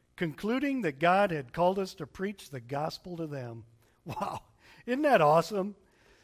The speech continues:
So when God closes the door in your face, even though you think you have some good plans for God, be open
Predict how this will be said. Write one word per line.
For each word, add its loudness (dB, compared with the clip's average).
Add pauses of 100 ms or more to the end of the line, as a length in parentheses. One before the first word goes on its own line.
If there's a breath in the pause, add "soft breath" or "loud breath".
So 4
when 4
God 12
closes 6
the 2
door 4
in 2
your 0
face, -4 (220 soft breath)
even 2
though 8
you -2
think 0
you 2
have 6
some -8
good -2
plans 2
for -4
God, 2 (1040)
be -2
open 0